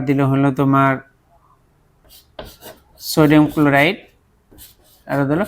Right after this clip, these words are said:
ক্যালসিয়াম ক্লোরাইড দিল। বললো যে এই চারটে অপশনের দেওয়ার মধ্যে বললো যে কোনটি হলো তোমার সমযোজী যৌগ, তখন তুমি উত্তর দিতে হবে এইটা।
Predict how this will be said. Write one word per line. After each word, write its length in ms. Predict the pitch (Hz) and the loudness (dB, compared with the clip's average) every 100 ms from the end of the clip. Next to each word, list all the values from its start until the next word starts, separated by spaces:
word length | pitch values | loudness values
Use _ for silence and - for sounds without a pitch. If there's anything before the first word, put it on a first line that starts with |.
| - | 0
ক্যালসিয়াম 400 | 165 139 180 214 - | 0 0 -2 -4 -2
ক্লোরাইড 320 | 143 117 107 98 | 0 0 0 -6
দিল। 80 | - _ - - _ 160 | -14 _ -20 -20 _ 0
বললো 320 | 180 220 220 214 | 2 4 4 4
যে 60 | 220 | 4
এই 60 | 214 214 | 2 2
চারটে 280 | 190 - 202 180 | 0 2 2 2
অপশনের 300 | - 196 185 | 2 0 4
দেওয়ার 160 | 175 175 | 4 4
মধ্যে 180 | 160 170 156 | 4 4 4
বললো 160 | 156 160 | 2 2
যে 60 | 226 240 | 0 2
কোনটি 280 | 190 175 180 170 | 2 2 -2 0
হলো 180 | 170 269 - _ _ _ _ - | 2 2 -2 _ _ _ _ -2
তোমার 320 | 147 135 135 127 - | 0 2 0 -2 0
সমযোজী 320 | 196 170 135 123 | 2 2 2 2
যৌগ, 140 | 101 95 - - - | 0 -6 -14 -10 -2
তখন 140 | 180 | 0
তুমি 120 | 175 185 | 0 -2
উত্তর 160 | 180 160 151 | 0 -2 0
দিতে 140 | 160 | 2
হবে 160 | 170 247 339 156 | 2 2 0 0
এইটা। 220 | 107 104 | 0 -2